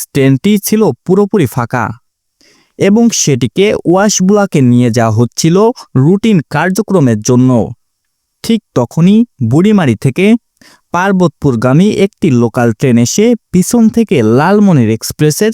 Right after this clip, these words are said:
শেষের দুই বগিতে সজোরে ধাক্কা মারে। ফলে দুই বগি লাইনচ্যুত হয়ে যায় এবং আশপাশের সড়কপথে সাময়িকভাবে যান চলাচল বিঘ্ন ঘটে। সেনাবাহিনী, রেলওয়ে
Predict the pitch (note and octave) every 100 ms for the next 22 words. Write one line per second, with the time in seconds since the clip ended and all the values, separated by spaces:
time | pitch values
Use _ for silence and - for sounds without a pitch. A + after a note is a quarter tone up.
0 | - - - F3 A3+ C3 A2 D3 G3+ A#2+
1 | C3+ C3+ D#3 A3+ G3+ - G#3+ G3+ F3 G#2+
2 | A2 - D3+ A#2+ A2+ A2+ - _ _ _
3 | _ _ _ _ _ - G3+ G#3+ C3 A#2+
4 | G3 G#3 C3 A#2+ G#3 E3 C#3 G3 G#3+ E3+
5 | C3+ A2+ B2+ A#2+ C3 B2 F#2+ - _ _
6 | _ - G3+ A#3+ - E3 F#3+ - A3+ A3+
7 | G3+ - D#3+ G3 G#3 D#3 B2 G3+ - -
8 | F#3+ A3 A3 C3+ A2+ B2 D#3+ F#3 B2+ E3
9 | F#3+ G3+ G#3+ A3 G#3 G3 A#2+ D3 E3 D3+
10 | A#2+ A#2 C3 A2 - _ _ _ _ _
11 | - _ - - F#3+ G#3+ A3+ A#3 A3+ B2
12 | B2 B2 C#3+